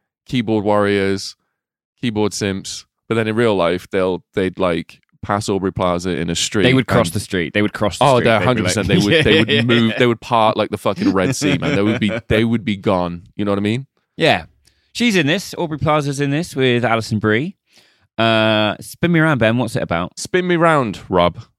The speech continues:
Speaker 1: is Jeff Boehner's final film to date, but hopefully we get something very soon. It's
Speaker 2: Be surprised.
Speaker 1: about, uh, Amber,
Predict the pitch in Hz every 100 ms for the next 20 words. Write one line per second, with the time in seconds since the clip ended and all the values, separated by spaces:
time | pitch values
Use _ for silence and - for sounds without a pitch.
0 | - 101 101 95 92 110 110 117 107 104
1 | - 123 110 - 82 85 117 _ - 104
2 | 90 87 - - _ _ _ _ _ -
3 | - 120 - - 80 120 - - 98 98
4 | - 90 98 87 82 87 _ _ 85 82
5 | 82 87 87 - - _ - 123 - 87
6 | 139 135 135 135 - - _ - 120 117
7 | 113 - - 156 156 135 165